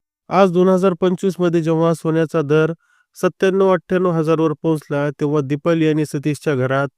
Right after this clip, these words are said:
तब्बल साडेचार लाखाच्या जास्त सोन्याचे किमतीचे दागिने साचवलेले आहेत फक्त.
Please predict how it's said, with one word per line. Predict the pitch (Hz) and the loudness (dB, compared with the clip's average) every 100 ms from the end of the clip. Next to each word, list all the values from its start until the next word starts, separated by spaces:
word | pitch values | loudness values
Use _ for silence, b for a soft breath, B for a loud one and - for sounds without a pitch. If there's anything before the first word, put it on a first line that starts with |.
| 151 | -4
तब्बल | 147 127 131 139 - b b b | -2 -2 -2 -4 -8 b b b
साडेचार | - - 147 175 190 180 | -6 0 2 2 2 2
लाखाच्या | 170 160 160 - 165 | 0 0 -2 -2 -2
जास्त | 143 147 - | 0 -2 -4
सोन्याचे | 151 - 135 135 147 139 | -8 -6 -4 -4 -6 -8
किमतीचे | 139 131 135 127 147 | -6 -6 -6 -4 -4
दागिने | 131 131 120 123 143 | -2 -2 -2 -2 -4
साचवलेले | - - 123 135 131 131 131 | -6 -6 -4 -2 -2 -2 -2
आहेत | 127 127 120 | -2 -4 -6
फक्त. | 127 - - | -12 -10 -8